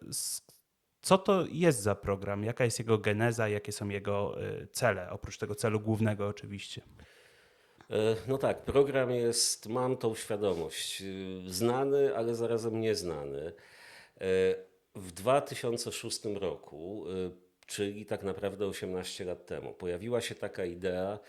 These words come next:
Speaker 2: zbudowania internetowej bazy obywateli Rzeczypospolitej Polskiej, różnych narodowości i wyznań, e,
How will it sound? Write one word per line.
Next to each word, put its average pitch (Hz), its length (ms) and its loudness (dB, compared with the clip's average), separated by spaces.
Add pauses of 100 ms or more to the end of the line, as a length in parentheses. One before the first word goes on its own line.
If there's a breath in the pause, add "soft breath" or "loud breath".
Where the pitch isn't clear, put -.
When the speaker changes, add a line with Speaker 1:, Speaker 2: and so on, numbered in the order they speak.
(420 loud breath)
Speaker 2:
zbudowania 104 840 0
internetowej 101 960 -2
bazy 92 640 -2
obywateli 101 580 0
Rzeczypospolitej 92 880 -6
Polskiej, 73 640 -6
różnych 98 380 -2
narodowości 87 760 -6
i 82 80 -8
wyznań, 78 580 -4
e, 131 60 -6